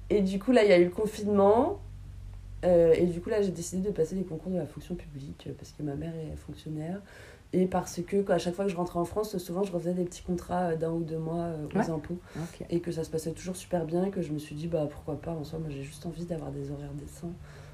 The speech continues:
Speaker 1: et un
Speaker 2: Ouais,
Speaker 1: salaire
Speaker 2: chill.
Speaker 1: décent. »
Speaker 2: Voilà, ouais.
Speaker 1: Que j'ai une licence d'hôtellerie, donc je vais difficilement trouver un job, euh, ailleurs. À la base, je voulais retourner dans l'événementiel, mais à Lyon, c'était mort. Il n'y a qu'à Paris où,
Speaker 2: Où
Speaker 1: où
Speaker 2: ça
Speaker 1: c'est
Speaker 2: marche,
Speaker 1: possible
Speaker 2: ouais.
Speaker 1: de trouver,
Speaker 2: Ok.
Speaker 1: euh, donc du coup, j'ai passé les concours et donc, euh, voilà.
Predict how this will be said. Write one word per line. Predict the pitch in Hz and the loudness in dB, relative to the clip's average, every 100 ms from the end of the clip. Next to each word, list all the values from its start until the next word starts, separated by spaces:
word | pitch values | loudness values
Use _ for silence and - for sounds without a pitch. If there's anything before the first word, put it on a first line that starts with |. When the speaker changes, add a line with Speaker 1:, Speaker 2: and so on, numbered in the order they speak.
| - - | -18 -6
Speaker 1:
et | 170 170 | 0 6
un | |
Speaker 2:
Ouais, | 226 | 6
Speaker 1:
salaire | 214 160 | 6 4
Speaker 2:
chill. | 160 | 2
Speaker 1:
décent. » | 180 190 170 175 | 0 2 -2 -2
Speaker 2:
Voilà, | 160 147 143 - | -2 -4 -6 -10
ouais. | - - - - | -14 -16 -20 -14
Speaker 1:
Que | - 170 | -4 -4
j'ai | 156 156 | -2 -2
une | 156 | -2
licence | 156 196 196 | -2 -2 -2
d'hôtellerie, | 170 175 175 170 202 | -2 -2 -2 0 -2
donc | 180 165 | -2 -4
je | 151 | -6
vais | 143 | -6
difficilement | 143 170 - - 185 180 180 175 | -8 -10 -12 -4 0 0 2 0
trouver | 170 - 160 165 | -2 -6 -4 -2
un | 160 156 | -2 -4
job, | 147 165 156 | -4 -4 -2
euh, | 156 - | -4 -2
ailleurs. | 160 165 180 180 | -2 4 4 2
À | |
la | 151 | 0
base, | 160 175 | 2 2
je | |
voulais | 175 160 | 2 -2
retourner | 156 - 170 | -2 0 2
dans | 175 170 | 2 2
l'événementiel, | 165 160 160 156 156 175 | 0 0 0 -2 -4 -2
mais | 170 | 0
à | 143 | -2
Lyon, | 139 151 | -4 -6
c'était | 147 - 160 | -12 -10 -6
mort. | 147 139 139 - | -4 -6 -10 -14
Il | - | -12
n'y | 143 | -10
a | |
qu'à | 143 | -8
Paris | 147 147 147 | -8 -8 -10
où, | 135 139 - - - - - | -12 -14 -16 -18 -18 -8 -6
Speaker 2:
Où | |
Speaker 1:
où | |
Speaker 2:
ça | 160 160 | -2 0
Speaker 1:
c'est | |
Speaker 2:
marche, | 160 | 0
Speaker 1:
possible | 156 - 143 | -2 -4 -4
Speaker 2:
ouais. | |
Speaker 1:
de | 143 | -4
trouver, | 147 151 147 | -4 -4 -4
Speaker 2:
Ok. | 147 | -6
Speaker 1:
euh, | - - - - - - - - - - - - - - - - - - - | -10 -14 -16 -14 -14 -14 -16 -16 -18 -20 -20 -20 -20 -20 -20 -20 -20 -20 -8
donc | 175 202 214 | 2 4 4
du | 196 | 4
coup, | 269 | 6
j'ai | 269 | 10
passé | 196 185 | 8 8
les | 262 247 | 8 8
concours | 247 233 170 196 | 6 4 4 6
et | 180 | 4
donc, | 165 180 196 | 2 0 2
euh, | 175 160 147 | 4 4 2
voilà. | 135 101 | -2 -4